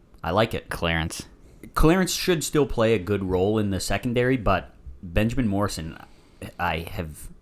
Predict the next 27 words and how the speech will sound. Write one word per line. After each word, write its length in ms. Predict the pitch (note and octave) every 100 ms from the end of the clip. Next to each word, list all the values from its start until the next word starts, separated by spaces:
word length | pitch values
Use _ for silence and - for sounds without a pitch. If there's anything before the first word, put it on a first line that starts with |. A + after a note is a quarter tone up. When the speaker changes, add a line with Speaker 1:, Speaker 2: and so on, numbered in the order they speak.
| -
Speaker 1:
really 280 | G#2+ A#2 A2
respected 680 | F#2+ - - G#2+ - F2
his 200 | E2 D#2+
play. 380 | - F2+ D2+ D#2 - - -
Speaker 2:
Dude. 320 | A2+ F2+ F2+ - _ - - - - - _ _ _ _ _ _ _ - _ - - - _ -
I, 280 | B2 C3+ -
I 140 | C#3+ B2
have 180 | B2+ B2
no 240 | C3 E3+
doubt 320 | A#2+ G2 B2
that 120 | A2
he's 220 | - A2+ -
good. 400 | G2 G2 B2+ - _ _ - - _ _ _ _ _ _ _ -
Tough 480 | - - G2 -
name. 340 | E2 B1+ D2 -
Speaker 1:
<laughs> 40 | - D#3 - F3+ D#3+ B2+ - F3+ G#3+ -
Perfect 560 | - F#3 D3 F3+ F#3
Speaker 2:
Ben-, 120 | B2+ B2+
Speaker 1:
Notre 260 | C3 C3
Dame. 260 | A2 G#2 G2+
Speaker 2:
Benjamin 540 | C#3 E3+ F#3+ F#3+ E3+
Morrison 580 | C3 A2 A#2+ - C3+ C3
is 140 | F#2+ F2+
not 340 | F2+ F2 F2+
a 100 | F2+
cornerback's 600 | - F2 D2 D2+ D2 -
name. 280 | D2 C#2 -